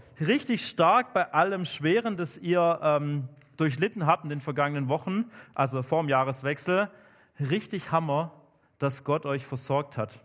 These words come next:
oder euch bewegt hat, muss man dazu sagen, eure Herzen bewegt hat und die Hirsch-,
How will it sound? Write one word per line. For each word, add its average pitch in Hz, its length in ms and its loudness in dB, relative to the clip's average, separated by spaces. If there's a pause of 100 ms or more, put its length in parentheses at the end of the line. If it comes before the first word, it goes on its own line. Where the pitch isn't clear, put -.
(1000)
oder 135 160 0
euch 151 220 -2
bewegt 151 360 -2
hat, 120 220 -2
muss 123 160 -6
man 123 80 0
dazu 117 220 -4
sagen, 139 560 0
eure 127 240 0
Herzen 147 320 -2
bewegt 147 400 -4
hat 147 240 0
und 123 260 -6
die 131 80 -4
Hirsch-, - 240 -4